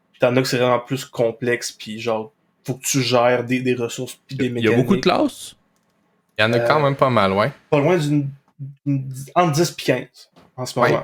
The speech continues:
Speaker 3: quand tu
Speaker 2: Ok.
Speaker 3: comptes les sous-divisions, parce que, tu sais,
Speaker 1: Ouais.
Speaker 3: martial artist,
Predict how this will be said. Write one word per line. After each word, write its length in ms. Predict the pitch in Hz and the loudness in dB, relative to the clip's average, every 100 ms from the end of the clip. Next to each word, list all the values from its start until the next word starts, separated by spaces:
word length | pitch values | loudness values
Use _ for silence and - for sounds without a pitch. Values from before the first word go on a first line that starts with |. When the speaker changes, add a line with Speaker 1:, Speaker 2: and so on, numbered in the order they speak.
| - | 0
Speaker 3:
quand 140 | 143 | 0
tu 120 | 143 | 0
Speaker 2:
Ok. 100 | - | 0
Speaker 3:
comptes 400 | 147 139 147 143 | 2 4 2 0
les 140 | 139 127 | 2 2
sous-divisions, 680 | - 139 120 113 110 147 | 2 -2 -2 0 2 2
parce 280 | 196 127 - | 4 0 0
que, 180 | 143 156 | 0 0
tu 60 | 156 - - | -2 -10 -4
sais, 40 | 120 | 2
Speaker 1:
Ouais. 100 | 117 | 4
Speaker 3:
martial 500 | 139 131 - 156 147 | 4 4 2 4 4
artist, 680 | 139 117 - 143 160 - | 2 0 0 2 2 -2